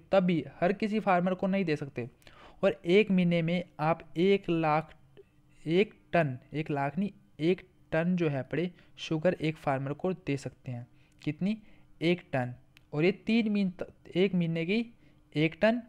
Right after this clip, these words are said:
और ये तीन महीने तक दे सकते हैं। तो ऐसे उनको थोड़ा कंपनी वालों को भी रिलीज मिलेगा जो फैक्ट्रीज हैं पड़ी,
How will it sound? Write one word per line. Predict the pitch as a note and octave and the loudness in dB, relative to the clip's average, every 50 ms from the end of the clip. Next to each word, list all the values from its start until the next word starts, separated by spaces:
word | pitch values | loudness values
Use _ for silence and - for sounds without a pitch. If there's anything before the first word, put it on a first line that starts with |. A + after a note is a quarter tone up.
| _ _ _ _ _ | _ _ _ _ _
और | - D#3+ | 0 2
ये | F#3 G#3 G3+ - | 2 2 0 0
तीन | - G#3 G#3+ G#3 G#3 | -2 0 2 4 4
महीने | G3+ G3 F#3 F3+ | 4 4 4 2
तक | F3 F3 D#3+ | 0 0 -2
दे | D3 C3+ B2+ A#2+ | 0 0 -2 -2
सकते | B2 A#2+ A#2+ - - B2 | -2 -6 -10 -10 -10 -10
हैं। | A#2+ B2 - - - - - | -10 -12 -14 -20 -20 -14 -10
तो | - - - | -6 0 2
ऐसे | D#3 D#3+ D#3 - - G3+ | 4 2 4 2 0 0
उनको | F#3 F#3 F#3 G#3 | 0 0 0 -2
थोड़ा | G3 - - - D#3+ D#3+ E3 F3 F3+ F3 E3 - - - | -2 -2 -2 -2 0 2 2 2 2 0 -2 -6 -8 -4
कंपनी | - D3+ D3+ D3+ - F3 | -4 -4 -4 -2 -2 0
वालों | F3+ F#3+ F#3+ G3 F#3+ | 2 2 2 2 2
को | G#3 G3+ | 0 0
भी | F#3+ G#3 | 0 0
रिलीज | G3 G3+ G3 G3+ G3+ F#3 | 0 0 0 0 0 0
मिलेगा | G3 G3 G3+ G3+ G3+ G3+ | 0 0 2 2 2 2
जो | G3 G3 | 2 0
फैक्ट्रीज | F#3+ - G3 F3+ F3+ - G3+ G3+ F#3+ F#3 | 0 2 0 0 0 0 0 0 2 2
हैं | F#3+ F#3+ F#3 | 0 0 0
पड़ी, | F3+ F#3+ F#3 G3 | -2 -2 -2 -2